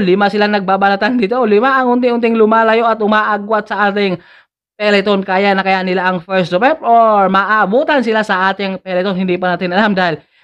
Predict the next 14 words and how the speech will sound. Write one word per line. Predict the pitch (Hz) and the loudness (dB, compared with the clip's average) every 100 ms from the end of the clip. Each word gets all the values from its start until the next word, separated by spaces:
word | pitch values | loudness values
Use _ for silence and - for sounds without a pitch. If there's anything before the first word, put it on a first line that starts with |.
| - | -8
meron | 160 202 240 247 | -2 2 0 0
pa | 208 | -2
tayong | 196 185 208 208 | 0 0 0 -2
isa't | 175 202 196 - | -8 -10 -12 -8
kalahating | 185 180 170 170 175 165 | -4 0 -2 -4 -8 -6
laps. | 151 139 - | -4 -6 -8
Kaya | 151 | -4
magtutuos | 165 175 190 196 220 233 - | -2 -2 -4 -2 0 0 -2
pa | 226 | -2
yan | 220 208 | -2 0
sila | 226 220 | 0 0
ngayon | 226 214 247 339 349 277 | 0 0 2 2 2 0
sa | - 247 | -2 0
ulan. | 247 233 240 254 | 2 2 0 -2